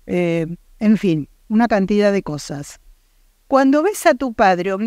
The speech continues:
a tu madre o padre morir en paz, pierdes el miedo a la muerte, dice alguien que ha dedicado añares a trabajar sobre este tema, ¿no?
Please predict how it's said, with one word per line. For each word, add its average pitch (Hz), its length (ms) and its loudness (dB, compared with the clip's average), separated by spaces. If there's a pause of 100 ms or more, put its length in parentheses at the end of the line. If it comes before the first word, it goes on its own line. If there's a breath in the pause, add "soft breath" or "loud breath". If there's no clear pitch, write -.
(600)
a 208 140 0
tu 240 120 -2
madre 170 520 2
o 202 120 -2
padre 185 460 0
morir 208 480 -2
en 262 160 -2
paz, 247 440 -4 (120)
pierdes 247 680 -2 (120)
el 214 160 2
miedo 214 600 0
a 196 120 -2
la 196 80 0
muerte, 180 640 -2 (340)
dice 190 340 -2
alguien 202 320 0
que 185 100 0
ha 185 80 2
dedicado 185 760 -2 (1040)
añares 202 840 0 (100)
a 175 100 -4
trabajar 180 560 0
sobre 175 460 -2
este 165 280 -2
tema, 151 460 -4
¿no? 185 220 -6